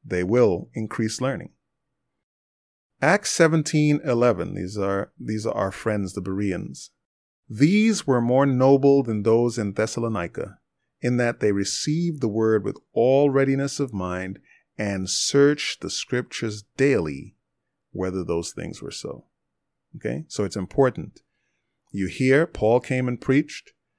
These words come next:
and they listened, took notes, went home and looked at the scriptures, and then they made sure that, that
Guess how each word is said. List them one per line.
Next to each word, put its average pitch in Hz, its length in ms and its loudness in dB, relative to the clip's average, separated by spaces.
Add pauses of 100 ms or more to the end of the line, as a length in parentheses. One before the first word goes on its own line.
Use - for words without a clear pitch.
(320)
and 113 280 -2
they 107 120 2
listened, 147 640 2 (720)
took 135 220 -2
notes, - 580 0 (520)
went 117 280 0
home 135 220 2
and 135 100 0
looked 135 180 2
at 151 80 -4
the 117 80 -6
scriptures, 113 800 0 (680)
and 107 640 -2 (100)
then 120 880 0
they 107 120 -2
made 101 240 -2
sure 92 420 -2
that, - 280 -8
that 104 160 -2